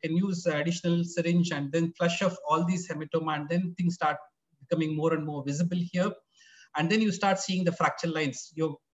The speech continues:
provisionally fixed it already with either a, a plate or a K wire. And then you start seeing the fracture fragments, and then you identify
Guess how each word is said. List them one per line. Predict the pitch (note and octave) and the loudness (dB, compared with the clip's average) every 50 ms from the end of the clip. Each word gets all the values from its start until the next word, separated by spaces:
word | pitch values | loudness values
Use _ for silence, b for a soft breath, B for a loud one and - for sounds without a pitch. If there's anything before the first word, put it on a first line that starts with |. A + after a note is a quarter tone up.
| _ _ | _ _
provisionally | F3 E3+ F3 G3 F3 F#3 G#3 G#3+ G#3+ F#3 | 4 6 6 6 4 4 4 2 2 2
fixed | E3+ G3+ - - - | 0 -2 -4 -4 -4
it | G3 E3+ F3 | -2 0 2
already | D#3+ E3 E3+ E3+ E3+ F#3 G3 F#3+ | 2 2 2 0 0 -2 -2 -2
with | E3+ D#3 - D#3+ | -4 -4 -4 -4
either | D#3 D3+ E3 F3 E3+ F3 E3 D#3+ D#3+ - - - C#3+ | -2 2 4 4 6 6 4 2 0 -4 -8 -4 -2
a, | C#3 | -2
a | C3+ - - - | -2 -2 -6 -6
plate | D#3 D#3 D#3+ F#3 F#3 F3+ | -4 -2 -2 -2 -2 -2
or | D#3+ D#3 | -2 -2
a | D3 | -4
K | C#3+ - - - D3 | -6 -10 -10 -10 -8
wire. | C#3+ D3 D#3 E3 F#3+ G#3+ - - b b b b b b b b - | -6 -6 -4 -4 -4 -6 -8 -12 b b b b b b b b -2
And | D3+ E3 E3 | 0 0 2
then | G3+ A3 | 2 2
you | A3+ A3 | 2 2
start | F#3+ F3 - F#3+ F#3+ F#3 F#3 | 0 0 0 2 2 2 0
seeing | - F#3+ F#3+ F#3 F#3+ E3+ | -2 -2 -2 0 0 0
the | E3+ | 0
fracture | F3 - D3+ C#3 - - F3+ E3+ | 0 0 -2 -4 -2 -4 -6 -4
fragments, | E3+ D#3+ D3+ C#3+ D3 D#3 E3 E3+ F3 F3 | -2 -2 -2 -2 -4 -4 -2 -2 0 0
and | F3 D#3 D3+ C#3+ | 0 -2 0 0
then | D#3 E3+ F#3 | 0 2 2
you | F#3 F#3 F3 D3+ | 2 2 2 2
identify | C#3+ D3+ D#3+ E3+ E3+ F3 E3+ - F3 D#3+ D#3+ | 0 0 -2 -2 -2 -2 -2 0 0 0 0